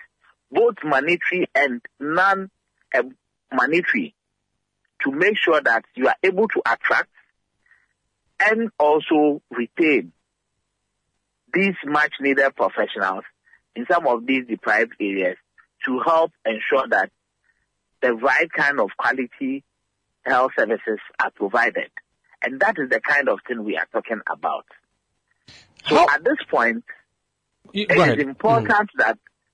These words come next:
Speaker 1: the minister ensures that these recommendations that have come to the fore are implemented effective now.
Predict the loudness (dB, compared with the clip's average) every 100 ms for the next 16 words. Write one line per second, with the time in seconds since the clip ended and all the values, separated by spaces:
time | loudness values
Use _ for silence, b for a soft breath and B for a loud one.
0 | -4 -2 0 0 0 2 0 0 -2 -4
1 | -2 0 2 2 0 0 0 _ _ _
2 | _ _ _ _ 0 0 0 -2 0 0
3 | -2 -2 -4 -4 -2 -2 0 -4 -2 -4
4 | -4 -8 _ _ _ _ _ _ _ _
5 | _ _ -6 -2 0 0 -2 -2 0 2
6 | 2 -2 _ _ _ _ _ _ _ -6
7 | -2 -2 -2 -6 -6 -6 -2 -2 -4 -2
8 | -2 -4 _ _ _ _ _ _ _ _
9 | _ _ _ _ _ -8 -4 -4 -4 -6
10 | -4 -4 -6